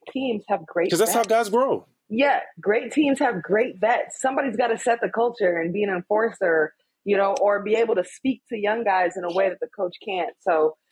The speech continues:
Speaker 1: I'm, look, you're talking to the cri-, to the choir. Um, but, like, I got one more angle to take on this De'Aaron Fox conversation.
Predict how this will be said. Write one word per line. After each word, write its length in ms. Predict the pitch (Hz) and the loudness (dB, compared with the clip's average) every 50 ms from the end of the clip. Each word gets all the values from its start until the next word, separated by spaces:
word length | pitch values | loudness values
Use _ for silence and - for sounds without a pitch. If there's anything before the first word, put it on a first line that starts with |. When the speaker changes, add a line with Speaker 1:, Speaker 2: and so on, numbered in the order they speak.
| - _ - - | -16 _ -6 -4
Speaker 1:
I'm, 160 | 208 214 - 190 | -4 -4 -4 -2
look, 280 | 214 254 226 185 - - - _ _ - 170 | 0 2 2 2 0 -4 -14 _ _ -14 -6
you're 180 | 175 208 226 | -2 0 0
talking 280 | 233 254 233 202 - 175 | 0 0 -2 -2 -2 -2
to 60 | 170 170 | -2 -2
the 80 | 156 | -2
cri-, 200 | - 165 147 139 - - _ - | 0 0 -2 -2 -2 -4 _ 0
to 60 | 175 | 0
the 80 | 156 151 | 0 0
choir. 420 | - 156 139 139 117 123 139 - _ _ _ _ _ _ _ - - | 0 0 0 0 -2 -4 -8 -10 _ _ _ _ _ _ _ -2 0
Um, 420 | 202 196 185 175 165 160 156 156 - _ _ _ _ _ - | 0 2 2 0 0 -2 -6 -8 -16 _ _ _ _ _ -2
but, 120 | 269 277 | -2 0
like, 320 | 285 269 254 240 233 - _ _ _ _ _ - | 0 0 0 -2 -4 -8 _ _ _ _ _ -4
I 100 | 262 339 | -4 -2
got 180 | 415 415 - 247 | 0 -2 0 0
one 180 | 302 285 269 | -2 -2 -2
more 380 | 262 254 247 240 226 220 208 - - | 0 0 2 2 2 0 0 -2 -2
angle 320 | 208 214 208 196 185 175 170 | -2 -2 0 2 2 2 0
to 100 | 170 165 | 0 -4
take 320 | - - 170 170 165 160 _ - | -4 -2 0 0 0 -2 _ -4
on 220 | - 170 165 160 165 | -2 -2 -2 0 2
this 200 | 165 165 165 165 - - - _ - 175 | 2 2 2 0 -6 -20 -20 _ -18 -12
De'Aaron 340 | 156 190 190 185 185 180 | -8 -6 -6 -4 -4 -4
Fox 240 | - 190 175 170 - - | -2 -2 -2 -4 -6 -8
conversation. 800 | - 180 170 170 165 165 - 208 185 185 185 - 165 147 143 151 | -6 -4 -4 -2 -4 -4 -2 -2 -2 -2 -2 -2 -4 -4 -4 -4